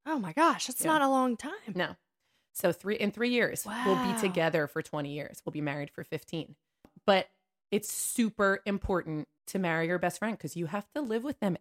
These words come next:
Speaker 2: every day. <laughs> You know, and, like, every meal is shared together. Like, every
Speaker 1: Yeah.
Speaker 2: adventure, if that's the kind of,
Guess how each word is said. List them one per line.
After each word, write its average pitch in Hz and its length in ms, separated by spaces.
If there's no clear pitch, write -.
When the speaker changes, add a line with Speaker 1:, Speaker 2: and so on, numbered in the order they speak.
Speaker 2:
every 175 360
day. 165 440
<laughs> 170 60
You 277 160
know, 240 320
and, 240 100
like, 226 180
every 220 340
meal 226 280
is 160 120
shared 185 340
together. 151 440
Like, 147 180
every 170 300
Speaker 1:
Yeah. 196 80
Speaker 2:
adventure, 175 680
if 202 160
that's 160 220
the 180 80
kind 156 240
of, 151 160